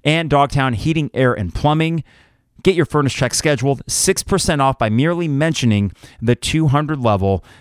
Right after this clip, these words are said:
That's Dogtown Heating, Air, and Plumbing.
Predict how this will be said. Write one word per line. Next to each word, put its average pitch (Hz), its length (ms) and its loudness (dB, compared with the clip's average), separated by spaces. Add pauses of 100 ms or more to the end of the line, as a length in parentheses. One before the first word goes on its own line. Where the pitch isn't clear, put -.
(120)
That's 98 260 -4
Dogtown 135 720 2
Heating, 170 560 -4 (100)
Air, 104 400 2 (180)
and 95 200 -2
Plumbing. 95 540 -2